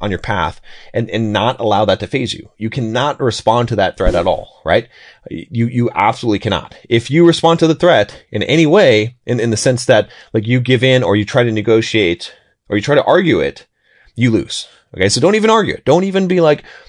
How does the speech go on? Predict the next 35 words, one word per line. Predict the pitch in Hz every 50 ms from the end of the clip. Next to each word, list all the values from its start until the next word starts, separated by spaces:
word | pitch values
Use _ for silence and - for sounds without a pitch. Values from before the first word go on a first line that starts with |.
| _ _
"Wow, | - - 76 90 135 143
you're | 123 92 87 90
using | 98 - 120 98
sex | - 117 107 - -
as | 101
a | 95
weapon." | 87 92 113 131 - 107 104 95 90 82 - - - - _
And | - 80
then | 87 85 85
she | - - 104 104
responds | 101 98 92 - 104 101 107 107 104 104 104 92
and | 92 92
then | 98 95 95 101 - - - - _
you | - 90 98 101 92 90 87
say, | - - 95 98 92 - -
"I | 123 151
don't | 175 180
like | 147 117 127 139 -
that." | - 143 135 123 113 - - - - - _ _
You, | 117 113 110 104 - -
you | - - 120
know, | 104 107 101 95 98 87 - -
whatever. | - 123 120 123 123 120 113
And | 104 98 95 - _ _ _ - _ _ -
no, | 123 104 - - - _ _ _
you | 120 117
don't | 135 160 170 151
engage | 123 127 131 110
with | - -
that. | 67 67 - -
You | 113 131 135
call | - - - 147 165 170
it | 131
out, | 87 85 151 - - - - - - _ _ _ _ _ _ _
right? | - 90 110 147 - -